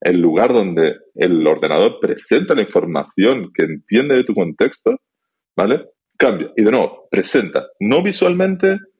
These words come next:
¿vale? Y no solamente aditivo, ¿vale? Es sumamente importante esa, esas dos partes. Por ejemplo, ahora has mencionado el haptics, ¿verdad? El haptics es todo un área, ¿no? de desarrollo y hay un montón de haptics, ¿verdad? Está el trackpad de tu ordenador, es,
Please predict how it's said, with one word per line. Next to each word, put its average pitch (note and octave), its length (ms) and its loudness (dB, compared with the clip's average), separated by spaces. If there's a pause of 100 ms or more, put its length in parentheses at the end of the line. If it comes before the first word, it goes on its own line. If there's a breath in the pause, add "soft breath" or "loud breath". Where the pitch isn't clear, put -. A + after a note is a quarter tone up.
(280)
¿vale? D3 320 2 (240)
Y - 80 2
no A#2+ 160 2
solamente C3+ 460 0
aditivo, A#2 520 0 (520)
¿vale? E2+ 180 0
Es - 200 -10
sumamente A#2+ 420 0
importante A#2 480 0
esa, G#2 180 2
esas - 240 0
dos F2+ 100 -2
partes. - 220 -4
Por - 120 -4
ejemplo, F#2+ 220 2
ahora G2+ 120 4
has G#2 80 -2
mencionado F2+ 400 0
el G2 80 4
haptics, - 420 -2
¿verdad? E2+ 260 2 (320)
El F2+ 120 -2
haptics - 400 0
es - 160 -4
todo D#3 260 4
un G2 100 -2
área, C#3+ 320 0 (220)
¿no? F#2 120 -2
de F#2+ 80 4
desarrollo F#2+ 440 0
y E2+ 60 4
hay G2+ 120 2
un C#3 100 -2
montón G2+ 380 0
de G#2+ 120 2
haptics, - 420 -4
¿verdad? F#2 380 0
Está F2+ 320 -2 (160 loud breath)
el - 160 -4
trackpad E3+ 400 0
de F3 80 -2
tu F3 80 0
ordenador, D#3 520 0
es, - 120 -4